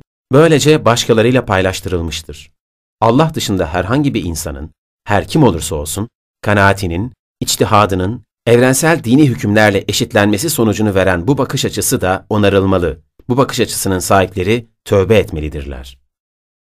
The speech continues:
İnanç konularındaki en büyük sorunlardan biri, "Kur'an yaratılmış mıdır yoksa Kur'an daima var mıydı?" sorusunun tartışılması sırasında görülmüştür. Bu sorunun tartışılması sırasında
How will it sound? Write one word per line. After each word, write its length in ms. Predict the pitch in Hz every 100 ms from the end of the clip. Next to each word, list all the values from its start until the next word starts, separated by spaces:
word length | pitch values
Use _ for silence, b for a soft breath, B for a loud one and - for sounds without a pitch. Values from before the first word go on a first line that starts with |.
| _ _ _ -
İnanç 280 | 123 160 -
konularındaki 560 | 160 139 135 131 131
en 260 | - 151 160
büyük 140 | 135
sorunlardan 640 | 143 113 107 98 95 87 80
biri, 280 | 76 110 - _ _ _ -
"Kur'an 420 | 117 135 180 147 _ _ _ _
yaratılmış 600 | 92 113 117 131 147 -
mıdır 420 | 151 151 165 - _ -
yoksa 440 | 120 - 131 127
Kur'an 420 | - 113 117 113
daima 500 | 113 139 143 135 139
var 180 | 117 131
mıydı?" 320 | 107 82 80
sorusunun 500 | - 90 90 95 113
tartışılması 640 | 120 95 92 98 98 95 151
sırasında 420 | - 85 - 85
görülmüştür. 720 | 80 82 76 71 - - - _ _ _ _ _ _ _ _ _ -
Bu 60 |
sorunun 380 | 143 190 175 170
tartışılması 640 | 160 139 139 139 139 131
sırasında 600 | 165 98 82 78 85 123